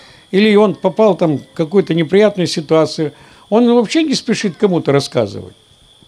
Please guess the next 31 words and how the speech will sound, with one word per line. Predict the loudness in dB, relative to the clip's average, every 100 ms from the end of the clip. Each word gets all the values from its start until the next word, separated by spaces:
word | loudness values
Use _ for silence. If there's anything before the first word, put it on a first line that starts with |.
| -2
Вообще | -2 2 2
не | 4
спешит | 2 0 -2 -2 -2
хотя | -2 0
бы | 2 2
одному | 2 2 2
человеку, | 0 -2 -2
он | -2
пытается | -2 2 0 2
это | -2 -4
скрыть. | -6 -4 -2 -2 -6 -20 _ _ -20 -20 -20 -16 -6
Но | -2
когда | 0 4 4
вопрос | 4 4 2 2
касается | 0 2 4 4 2 -2 -4 -6
худой | -2 4 4 4
молвы | 4 4 2
других | 4 4 4 2 2
людей, | 2 2 0 -2 -8 _ _ _ _ -20 -20 -6
а | 0
если | 2 2 4
он | 4 4
еще | 0 0
касается | 0 2 2 2 0
какой-то | -2 -2 0 0 2 -2
идеи, | 0 4 4 4
с | 2
которой | -2 0 2 2
мы | 2
не | 0 -2
согласны, | -2 -2 0 0 0 -6 -16